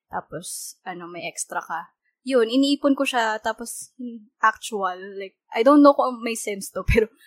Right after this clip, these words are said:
feeling ko magagamit ko rin siya someday, na hindi ko siya dine-deposit. Parang nandito lang din siya sa bahay. So, kung sino man magnanakaw dito sa bahay, yun lang yung mananakaw.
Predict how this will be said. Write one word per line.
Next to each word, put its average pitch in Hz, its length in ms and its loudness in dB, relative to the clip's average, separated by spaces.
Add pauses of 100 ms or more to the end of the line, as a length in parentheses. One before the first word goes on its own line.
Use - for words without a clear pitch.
(100)
feeling 294 220 4
ko 294 100 2
magagamit 233 500 0
ko - 140 -2
rin 226 140 -4
siya 220 100 -8
someday, 185 720 -8
na 220 320 -8
hindi 226 160 -4
ko 220 80 -10
siya 233 160 -4
dine-deposit. 196 840 -6
Parang 190 260 -2
nandito 202 320 -10
lang 190 200 -6
din 185 120 -12
siya 190 160 -18
sa 190 100 -16
bahay. 180 220 -10
So, 214 160 -12
kung 240 80 -8
sino 254 180 -8
man 240 140 -8
magnanakaw 202 480 -4
dito 180 180 -10
sa - 140 -14
bahay, 175 320 -10
yun 202 100 0
lang 208 140 -6
yung 202 120 -4
mananakaw. - 520 -2